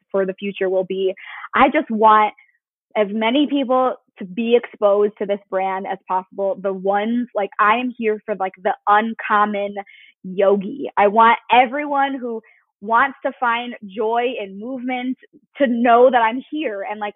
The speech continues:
I support you and I welcome you and I want you to be a part of this community with me, because I feel like,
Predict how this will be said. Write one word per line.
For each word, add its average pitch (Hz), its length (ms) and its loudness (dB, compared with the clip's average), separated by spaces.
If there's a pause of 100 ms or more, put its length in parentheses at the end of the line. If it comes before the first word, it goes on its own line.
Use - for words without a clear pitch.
I 247 460 -2
support 302 360 -8
you 214 220 -4
and 208 140 -4
I 208 100 -6
welcome 254 420 -8
you 202 220 -20
and 202 140 -14
I 202 40 -6
want 202 260 0 (120)
you 214 220 -14 (140)
to 202 180 -14 (500)
be 294 240 8
a - 40 0
part 285 260 4
of 262 60 4
this 247 180 2
community 240 520 -4
with 202 200 -8
me, 196 180 -8
because 202 280 -2 (120)
I 214 240 4
feel 240 180 2
like, 214 200 2